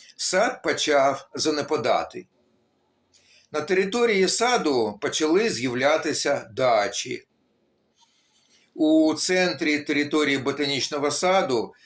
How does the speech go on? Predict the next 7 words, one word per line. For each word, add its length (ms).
з'явився 1040
сирітський 1040
будинок. 840
Потім 760
Одеський 420
ботанічний 640
сад 440